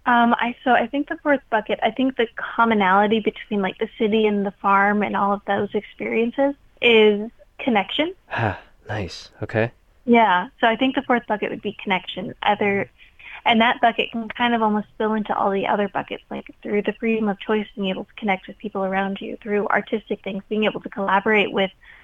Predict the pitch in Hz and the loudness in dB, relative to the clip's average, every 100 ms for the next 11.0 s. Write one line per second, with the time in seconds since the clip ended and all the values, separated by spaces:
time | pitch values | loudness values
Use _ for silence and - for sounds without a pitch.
0 | - _ - 240 240 220 - 226 220 208 | -20 _ 0 2 4 2 4 4 4 4
1 | 190 _ _ 208 196 185 208 202 - - | 0 _ _ 0 2 2 0 -2 -4 -2
2 | 196 185 190 190 190 185 190 _ _ - | 0 -2 0 2 4 2 -2 _ _ 2
3 | 214 - 226 233 220 214 233 233 226 214 | 2 4 4 4 4 0 0 2 2 2
4 | - 220 - 226 208 202 196 - 214 202 | 0 0 -2 -4 -2 0 -2 0 2 2
5 | 196 - 202 190 196 202 - 208 208 202 | 2 2 4 4 2 0 0 0 0 0
6 | 196 196 - 214 202 185 180 196 208 - | 0 -2 -2 0 2 2 2 2 2 0
7 | - - _ _ - 214 214 247 - 240 | -6 -12 _ _ 0 0 2 0 0 -4
8 | - 226 220 220 196 208 190 220 202 - | 0 0 2 -2 0 -2 -2 -2 0 2
9 | 226 233 240 240 226 220 214 220 - - | 4 4 2 2 2 4 4 2 -2 -2
10 | 226 214 214 208 214 226 214 208 208 208 | 0 4 4 4 6 4 4 0 0 -4